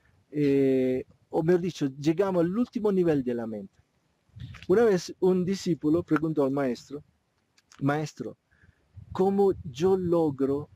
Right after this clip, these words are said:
entender cuando estoy allá, cuando estoy en el quinto nivel?". Y el maestro se quedó callado, pasó un tiempecito, se fueron al río, eh, a bañarse, y cuando estaban en el río,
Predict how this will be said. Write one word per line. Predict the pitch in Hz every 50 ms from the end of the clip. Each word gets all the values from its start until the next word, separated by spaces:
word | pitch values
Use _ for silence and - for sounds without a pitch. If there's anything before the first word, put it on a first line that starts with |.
| _ - - _ - - -
entender | 156 151 160 165 156 - - 151 156 156 151 147 156 147 131 113 107 107 - - _ _ _ - - _ _ - _ _ _ - - - - - - -
cuando | - 156 160 156 156 147 151
estoy | 139 - - 143 131 123
allá, | 120 117 120 - 143 127 107 104
cuando | - 135 143 147
estoy | 139 - - 151 139
en | 135
el | 135 135
quinto | - - 170 160 147 143 131
nivel?". | 127 127 127 127 120 110 - - - - - - - _ _ - - - - - - - - - - - - - - - - - -
Y | 196
el | 208
maestro | 202 233 233 220 180 - - - - 175 165
se | - 147
quedó | - - 185 190 -
callado, | - - - - - 196 180 165 - - 165 180 180 175 - - - - - -
pasó | - - - - - 330
un | -
tiempecito, | - - 349 359 202 202 - - 196 185 - - 165
se | 151 156
fueron | - - 170 156 151 151 156
al | 165 165
río, | 165 180 180 170 165 165 170 - - - - _ _ _ - - - - - -
eh, | 143
a | 139 139 131 135
bañarse, | 147 165 175 180 180 165 139 131 135 - - - 160 156 - - -
y | - 151
cuando | - - 214 220 214 202 190
estaban | 165 - - 180 165 151 151 156
en | 156 165
el | 180 185
río, | - - 180 160 139 135 143 160